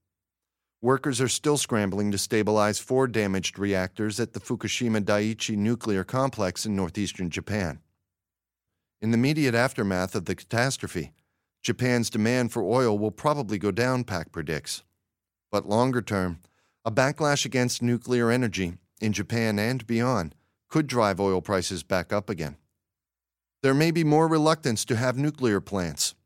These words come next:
That could have a very big effect on demand, Pack says. Oil pundits wonder what is coming next. Wharton's Ennis,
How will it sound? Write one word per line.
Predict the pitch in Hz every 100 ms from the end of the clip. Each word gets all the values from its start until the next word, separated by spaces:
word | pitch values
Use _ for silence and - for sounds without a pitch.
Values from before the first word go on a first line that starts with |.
| _ _ -
That | 120 -
could | 135
have | 131
a | 110
very | 92 127 143 147
big | 135 135
effect | 135 - 131 - 123
on | 107
demand, | 104 113 127 104 85
Pack | 82 80
says. | - 82 71 - - _ _ _ _ _ _ _ _ _ 113
Oil | 131 120
pundits | 98 95 95 92 - -
wonder | 107 127 120
what | 107 95
is | -
coming | 101 90 82
next. | 101 98 - - _ _ _ _ _ _ 107
Wharton's | 117 107 98
Ennis, | 120 131 95 -